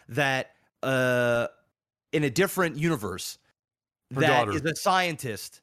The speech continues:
Speaker 1: and
Speaker 2: And her, and
Speaker 1: is,
Speaker 2: her, yeah.
Speaker 1: and her. She's a scientist, and she puts her daughter through a lot of these experiments because she wants her daughter to basically, you know, be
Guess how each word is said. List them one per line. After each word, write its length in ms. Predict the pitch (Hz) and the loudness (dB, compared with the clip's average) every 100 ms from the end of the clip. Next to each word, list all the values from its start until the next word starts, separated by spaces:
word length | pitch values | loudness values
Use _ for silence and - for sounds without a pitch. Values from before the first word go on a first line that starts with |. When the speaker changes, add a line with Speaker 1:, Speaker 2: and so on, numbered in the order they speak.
| _ _ _ _ _ _ _ | _ _ _ _ _ _ _
Speaker 1:
and 240 | 160 151 147 | 2 4 4
Speaker 2:
And 80 | |
her, 260 | 143 135 110 | 4 2 0
and 140 | 117 | 0
Speaker 1:
is, 140 | 185 110 | 2 2
Speaker 2:
her, 80 | 98 | 2
yeah. 100 | 175 | 4
Speaker 1:
and 160 | 202 | 4
her. 380 | 175 175 117 113 - | 4 2 2 -4 -8
She's 260 | 135 180 165 | -2 0 0
a 80 | 151 | 2
scientist, 640 | - 185 180 - 123 104 - _ _ | 4 4 2 -2 -6 -6 -14 _ _
and 260 | 147 156 147 | 0 0 0
she 380 | - 175 170 165 | 0 2 2 0
puts 380 | - - 202 - | -2 0 0 0
her 160 | 175 | -4
daughter 680 | 160 117 156 180 147 113 107 - _ _ _ _ | -2 2 4 4 4 -2 -4 -10 _ _ _ _
through 500 | 156 165 156 147 131 - _ | 0 4 6 4 2 -6 _
a 80 | 147 | 0
lot 340 | 147 156 175 175 | 2 4 4 2
of 100 | 143 | -2
these 200 | 156 131 | -6 -6
experiments 680 | - - 185 175 120 95 | -8 -2 0 2 0 -4
because 280 | - - 131 | -8 -4 0
she 180 | - 160 | 0 0
wants 400 | 117 156 170 156 | 0 2 2 0
her 100 | 151 | -4
daughter 460 | 123 143 147 135 127 | 2 2 2 0 -4
to 160 | - | -6
basically, 800 | 110 139 147 139 - 135 120 104 _ _ | -2 0 0 -4 -4 -2 -2 -4 _ _
you 160 | 127 | -4
know, 160 | 117 107 | 0 -2
be 540 | 92 139 131 123 120 | 0 0 2 0 -4